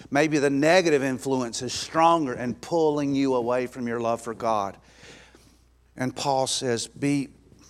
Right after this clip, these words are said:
be very attuned to unhealthy attachments."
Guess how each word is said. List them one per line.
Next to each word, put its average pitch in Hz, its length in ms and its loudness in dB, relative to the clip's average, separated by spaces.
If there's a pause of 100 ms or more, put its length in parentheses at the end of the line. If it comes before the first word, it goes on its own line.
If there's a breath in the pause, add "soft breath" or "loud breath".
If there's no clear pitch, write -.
(680 loud breath)
be 143 120 2
very 151 560 2
attuned 123 720 -2 (1200)
to 131 220 2
unhealthy 135 560 0
attachments." - 880 -8